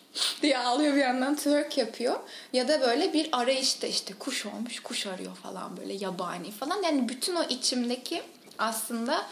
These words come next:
varoluş hallerini imgeledim ben basit bir şekilde. Ve baktım ki bu basitlik süper işliyor. Beni de sağalttı, izleyeni de sağalttı. Sonra ben şey dedim,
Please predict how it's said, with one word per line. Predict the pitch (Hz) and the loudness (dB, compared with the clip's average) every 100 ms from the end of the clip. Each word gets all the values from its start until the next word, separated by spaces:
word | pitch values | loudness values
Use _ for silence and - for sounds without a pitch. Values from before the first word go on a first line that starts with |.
| - - | -14 0
varoluş | 240 240 277 302 294 | 2 4 2 2 0
hallerini | 226 202 277 | 2 2 2
imgeledim | 311 247 233 262 262 233 277 | 4 4 6 4 2 4 4
ben | 208 180 180 | 2 0 -2
basit | - - - | -4 -6 -4
bir | |
şekilde. | - - - - - - - - - - | -4 -4 -12 -12 -14 -16 -20 -20 -20 -4
Ve | 226 | 0
baktım | 240 254 - 539 | 2 0 -2 0
ki | 285 | 2
bu | 262 247 | 4 2
basitlik | 285 392 381 - - | 0 -2 -2 -2 0
süper | - 370 262 190 - | 0 2 0 0 2
işliyor. | - - 170 - 220 - - - - - | 2 0 -2 -6 -10 -18 -20 -20 -20 0
Beni | 240 330 | 2 4
de | 392 | 2
sağalttı, | 381 311 254 254 - | 2 2 2 0 0
izleyeni | 262 240 247 254 285 247 | 2 4 4 4 4 2
de | |
sağalttı. | 220 202 180 - - - - - - - | 0 -2 -2 -4 -6 -6 -6 -12 -18 -2
Sonra | 311 294 | 0 2
ben | 320 320 | 2 2
şey | 403 269 | 2 2
dedim, | 196 175 | 0 -4